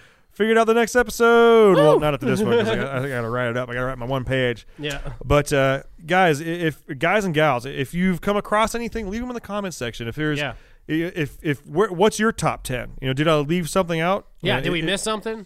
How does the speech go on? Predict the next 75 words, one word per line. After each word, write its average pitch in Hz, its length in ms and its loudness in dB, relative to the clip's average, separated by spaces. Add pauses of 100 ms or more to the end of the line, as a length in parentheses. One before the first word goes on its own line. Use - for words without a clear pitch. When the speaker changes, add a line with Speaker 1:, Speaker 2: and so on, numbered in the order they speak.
(140)
Speaker 1:
i-, 160 60 2
Speaker 2:
Yeah. 170 120 4
Speaker 1:
are 165 100 6
one 185 220 4
of 190 80 2
these 175 220 2
not 160 220 4
as 156 60 0
important 165 420 0
as 139 80 -4
something 165 240 -4
that 139 100 -2
you 143 200 -4
know 151 200 0
that 139 100 -4
we 143 160 -4
don't? 147 240 0
Like, 135 180 -6
let 151 160 0
Speaker 2:
Let - 20 0
Speaker 1:
us 285 100 -2
Speaker 2:
us 180 80 -6
know. 233 80 2
Speaker 1:
know. 170 320 0
Speaker 2:
Absolutely. 170 460 -8
Speaker 1:
I-, 95 60 -20 (120)
and 175 100 -2
that, 202 240 -4
because 190 320 0
people 240 380 -6
read 214 180 -6
the 196 60 -10
comment 185 340 -8
sections. 107 400 -10
They 117 100 -6
wanna 160 240 -2
see 196 200 -4
that 185 160 -2
kind 180 160 -4
of 165 60 -6
stuff. 175 340 -4 (480)
I'm, 147 200 -2
and 156 140 0
I'm 147 100 2
more 180 220 2
than 170 80 -6
happy 165 260 -2
to 139 80 -6
hear 151 160 -2
about 147 240 0
it. 143 140 -4
You 131 80 -10
know, 131 240 -6
we, 147 240 -10
we 151 120 -4
don't 180 200 -2
claim 165 260 -4
to 139 60 -4
be 147 160 -2
the 135 80 -6
know-all 147 480 -2
of 131 80 -2
everything 127 340 -6
Speaker 2:
No. 156 120 -6
Speaker 1:
there, 113 100 -10
so 117 180 -8
we 120 140 -6
can 127 120 -10
always 135 240 -6
learn 135 140 -8
more 120 180 -6
from 110 160 -12
other 107 160 -8
people. - 400 -16
Speaker 2:
Absolutely. 123 540 -12